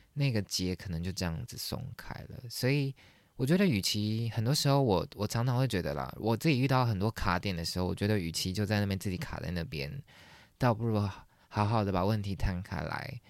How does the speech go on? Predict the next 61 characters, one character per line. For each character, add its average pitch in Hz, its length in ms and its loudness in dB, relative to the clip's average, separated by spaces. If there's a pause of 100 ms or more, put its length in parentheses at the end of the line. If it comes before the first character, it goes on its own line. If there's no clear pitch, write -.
(720)
让 117 200 2
大 104 140 2
家 98 120 2
集 85 200 -6
思 87 220 -6
广 65 240 -4
益 87 40 -4
去 90 540 -2 (800)
交 104 200 6
换 107 260 2
彼 90 160 -2
此 - 140 -8
的 78 120 -2
生 90 220 0
命 87 240 -2
经 85 280 -6
验， 78 300 -6
然 - 120 -10
后 92 180 -2
或 104 180 -2
许 95 140 -6
你 85 140 -6
就 95 100 -6
会 92 100 -2
知 - 140 -12
道， 92 140 -2
哦， 110 260 -4 (1200)
所 - 180 0
有 131 80 6
人 110 140 2
都 107 140 4
会 107 120 4
遇 104 60 2
到 98 160 2
这 101 80 0
样 92 140 0
子 117 80 -10
的 98 100 -4
问 90 160 -2
题， 95 100 -6
我 82 140 -2
不 87 100 -6
是 90 460 -2 (300)
唯 87 200 -2
一 90 160 -6
的 82 140 -4
一 87 80 -8
个 - 140 -12
人。 - 340 -12 (180)
然 92 140 -6
后 95 420 -4 (600)
如 110 160 -2
果 110 100 2
遇 107 80 2
到 107 160 4
这 104 100 2
样 107 120 2
子 92 100 -2
的 90 120 2
问 95 280 2
题， 90 460 -6